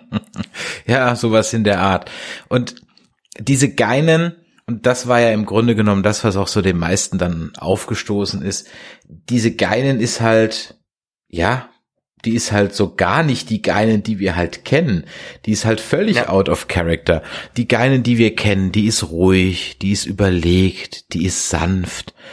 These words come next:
Speaker 1: Und da gibt's diese eine Folge bei T N G, wo sie mal mit einem Phaser in die Luft ballert, in der Folge, wo alle durchdrehen, ja. Aber das ist wirklich die einzige. Ansonsten ist das immer wirklich die ruhige, der Ruhepol der Crew, wo die sich mal ausheulen können, auch off the record, wenn's nicht grad bei der Troy sein soll.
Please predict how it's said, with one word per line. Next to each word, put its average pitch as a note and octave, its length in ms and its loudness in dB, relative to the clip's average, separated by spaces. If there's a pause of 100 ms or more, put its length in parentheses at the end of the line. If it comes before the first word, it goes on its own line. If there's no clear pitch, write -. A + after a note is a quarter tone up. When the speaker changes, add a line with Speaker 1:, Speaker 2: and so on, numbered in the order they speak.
(380)
Speaker 1:
Und G#2 220 -2 (300)
da A2+ 140 -4
gibt's A#2+ 280 -4
diese - 380 0
eine D3 460 4
Folge C3 460 2
bei A#2 180 2
T B2 300 2
N A2+ 100 2
G, A#2 300 2
wo A#2 140 4
sie A2 120 0
mal A2 140 2
mit A2+ 200 -2
einem A2+ 120 2
Phaser A2+ 420 2
in G#2 100 2
die G#2+ 80 2
Luft G#2+ 300 0
ballert, G2+ 300 4
in G2+ 100 0
der G2+ 100 4
Folge, G2+ 360 0
wo G2+ 60 2
alle G2 280 2
durchdrehen, D#2+ 720 -6
ja. F#2+ 220 0 (340)
Aber G2+ 120 4
das G#2+ 160 0
ist A#2 160 -2
wirklich A#2 200 -2
die - 180 -4
einzige. G#2+ 560 0
Ansonsten G#2 360 0
ist - 120 -2
das G2+ 140 0
immer A2+ 220 2
wirklich G#2 260 0
die - 80 -4
ruhige, A2 500 6
der G2+ 140 6
Ruhepol A2 720 4
der G2+ 160 4
Crew, A2 400 0
wo G2 120 -2
die F#2 100 -4
sich G2 200 -8
mal G#2 140 -2
ausheulen G#2+ 680 2
können, G2+ 260 2
auch F#2 180 -2
off - 160 -2
the G#2+ 80 4
record, G2 420 2
wenn's F#2+ 240 -2
nicht G#2 140 -2
grad - 240 -4
bei G2 80 2
der F#2 160 2
Troy F#2+ 300 2
sein F2+ 260 2
soll. F#2 300 2